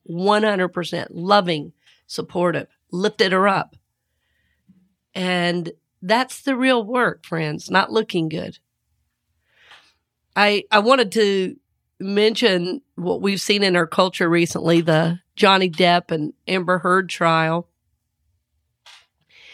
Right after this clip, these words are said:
and about celebrities in general, because, uh, I put Brad Pitt in this category as well.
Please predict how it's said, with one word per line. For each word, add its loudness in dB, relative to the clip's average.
and 0
about 2
celebrities 0
in -2
general, -2
because, -2
uh, 2
I -4
put -6
Brad 2
Pitt 2
in -4
this -2
category 2
as -4
well. 0